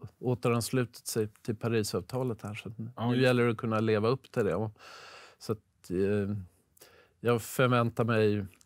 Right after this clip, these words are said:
Speaker 1: ett, ett ganska stort utspel imorgon och sen väntar kanske långa och utdragna förhandlingar i kongressen innan man vet exakt var det landar.
Speaker 2: Just det.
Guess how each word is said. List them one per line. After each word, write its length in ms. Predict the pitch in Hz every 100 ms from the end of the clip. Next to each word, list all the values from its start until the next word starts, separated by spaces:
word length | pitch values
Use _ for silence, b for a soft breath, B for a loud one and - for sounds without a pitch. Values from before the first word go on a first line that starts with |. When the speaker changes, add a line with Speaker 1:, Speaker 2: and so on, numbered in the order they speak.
| _ _ _ _ - - - 104
Speaker 1:
ett, 140 | 107
ett 300 | 113 120 104
ganska 300 | 117 107 -
stort 360 | - 156 135 127
utspel 500 | 110 - - 113 110
imorgon 600 | 113 107 113 120 107 107
och 180 | 113 113
sen 300 | 127 113 120
väntar 680 | 127 123 107 - 110 107 101 -
kanske 420 | - 104 107 101 - - - -
långa 320 | 113 117 110
och 60 | 107
utdragna 580 | 107 - 107 104 107 104
förhandlingar 640 | - 101 120 120 110 98
i 60 | 98
kongressen 680 | - 110 117 127 - - 127
innan 180 | 110 107
man 200 | 107 104
vet 260 | 107 107
exakt 560 | - - - 113 - -
var 120 | 110
det 100 | 107
landar. 420 | 107 107 110 117 110 _ -
Speaker 2:
Just 220 | 123
det. 80 | -